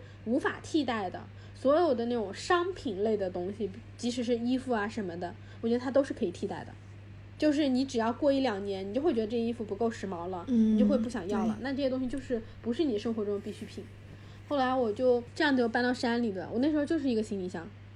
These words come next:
Speaker 1: 然后再加一点东西。我住我朋友家沙发，我每天就是把我的行李箱摊开。就过了一年，然后到最后我是中间回了温哥华，拿了一两次衣服。我真正走的时候，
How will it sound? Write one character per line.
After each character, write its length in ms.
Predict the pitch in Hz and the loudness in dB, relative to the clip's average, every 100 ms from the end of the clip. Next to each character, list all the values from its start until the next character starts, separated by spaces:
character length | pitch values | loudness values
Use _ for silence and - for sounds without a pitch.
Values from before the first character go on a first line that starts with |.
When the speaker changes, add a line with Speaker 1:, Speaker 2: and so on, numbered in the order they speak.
| - - | -18 -6
Speaker 1:
然 120 | 226 | 0
后 120 | 226 233 | 2 2
再 120 | 247 | 2
加 120 | 233 | 2
一 80 | 233 | 2
点 160 | 214 | 0
东 180 | 180 185 | -2 -6
西。 60 | 208 | -2
我 120 | 240 226 | 0 2
住 120 | 277 | 2
我 60 | |
朋 160 | 226 226 | 2 2
友 60 | 226 | 0
家 140 | 226 | 0
沙 220 | 233 220 | 0 -2
发， 260 | 214 208 208 - - | 0 -2 -4 -12 -2
我 80 | 240 | 2
每 120 | 262 | 4
天 140 | 254 | 4
就 80 | 277 | 4
是 80 | 262 | 2
把 160 | 240 | 2
我 80 | 240 | 2
的 60 | 220 | 0
行 180 | 233 214 | -2 -2
李 20 | |
箱 180 | 226 220 | -2 -2
摊 320 | - 240 240 | -2 0 0
开。 340 | 233 214 202 - - | -2 -4 -4 -8 -8
就 140 | - 359 | 2 4
过 160 | 359 | 4
了 80 | 302 | 4
一 60 | 269 | 4
年， 320 | 247 190 156 - - - - - | 2 0 -4 -12 -16 -18 -16 -4
然 140 | 247 | 0
后 80 | 269 | 2
到 180 | 269 302 | 2 -2
最 240 | 294 330 294 | 0 2 2
后 220 | 294 247 | 2 2
我 100 | 220 | 2
是 120 | 247 | 0
中 220 | 277 269 | 0 0
间 160 | 269 277 | 0 -2
回 260 | 277 208 233 | -2 -2 2
了 100 | 240 | 2
温 180 | 247 | 0
哥 80 | 247 | -2
华， 220 | 247 220 220 | -4 -2 -2
拿 260 | 190 196 | -2 -2
了 80 | 226 | -2
一 140 | 262 | 0
两 240 | 269 196 196 | 0 -2 -8
次 380 | - - 262 214 | -12 -4 -2 -2
衣 240 | 208 226 | -2 -4
服。 280 | 220 196 156 - - - - - - - | -4 -10 -10 -12 -18 -18 -18 -18 -16 -4
我 140 | 233 | -2
真 220 | 214 302 330 | 2 4 6
正 180 | 320 | 6
走 240 | 277 240 175 | 4 2 2
的 140 | 202 | -2
时 160 | 226 196 | 0 -2
候， 340 | 180 208 185 | 0 0 0